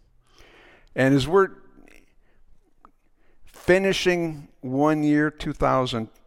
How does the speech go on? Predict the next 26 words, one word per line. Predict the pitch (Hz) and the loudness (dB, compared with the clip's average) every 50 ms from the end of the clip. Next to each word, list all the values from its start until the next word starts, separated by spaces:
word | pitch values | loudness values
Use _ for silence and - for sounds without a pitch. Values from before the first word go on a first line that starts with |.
| _ _ _ _ _ _ _ | _ _ _ _ _ _ _
twenty, | - - 135 131 135 139 139 139 131 - - - - _ _ _ _ _ | -8 -6 -4 -2 -2 -2 -2 -4 -6 -10 -16 -20 -20 _ _ _ _ _
hallelujah, | - 113 117 120 120 123 123 131 135 135 127 123 | -6 -4 -2 -2 -2 -2 -2 -2 0 0 0 0
thank | 120 - - 131 131 131 - | -2 -2 -2 -2 -2 -2 -2
the | - 123 | -4 -4
Lord, | 120 117 120 127 135 135 139 135 123 107 - - _ - - - - - - - | -2 0 0 0 2 0 0 -4 -6 -12 -20 -20 _ -20 -20 -20 -20 -20 -12 -8
and | 107 113 | -6 -4
about | 113 107 131 131 139 - - | 0 0 2 2 2 0 -2
to | 147 110 107 131 - | -4 -6 -6 -6 -8
embark | - 123 113 104 101 123 120 127 135 131 - - | -10 -10 -10 -2 0 2 4 4 2 0 -2 -4
on | 113 110 107 - | -4 -4 -6 -8
two | - - 131 | -10 -12 -10
thousand | - - 127 117 120 117 117 113 117 107 104 | -4 0 0 0 2 0 -2 -4 -6 -6 -6
and | 98 95 - - | -8 -8 -10 -10
twenty-one, | - - 117 110 110 107 110 110 113 113 107 107 110 | -10 -8 -6 -6 -6 -8 -6 -6 -4 -4 -4 -4 -4
what | 135 165 185 | -6 -4 -4
a | 135 113 98 - - - - - | -4 -4 -4 -8 -12 -16 -16 -14
place | - - - 147 143 143 135 - - - | -12 -6 -2 -2 0 0 0 0 -2 -2
and | 107 101 98 - - - - - - - - _ _ _ _ | -2 -4 -8 -12 -16 -20 -20 -20 -20 -20 -20 _ _ _ _
time | - - 127 117 117 117 110 | -8 -4 -4 -2 -2 -4 -4
to | - - 101 92 90 - _ _ - - - _ _ _ - - - | -6 -6 -8 -8 -10 -14 _ _ -20 -20 -20 _ _ _ -20 -20 -12
orient | - 123 127 135 135 123 120 117 110 104 104 101 - | -6 -2 0 0 0 0 0 0 -2 -4 -4 -6 -8
to | - 104 | -10 -12
this. | 95 87 101 104 90 85 - - - - - - - - _ - - _ _ _ _ _ - - _ _ _ _ _ _ _ _ _ _ _ _ _ _ _ - - | -10 -6 -6 -6 -6 -6 -8 -10 -12 -12 -14 -18 -20 -20 _ -20 -20 _ _ _ _ _ -20 -20 _ _ _ _ _ _ _ _ _ _ _ _ _ _ _ -20 -12
Because | 120 120 - - 120 113 - - | -10 -6 -2 -2 -2 -2 -4 -2
God | - 135 131 139 131 | 0 2 2 2 0
has | 131 127 113 104 - | 0 -2 -2 -2 -4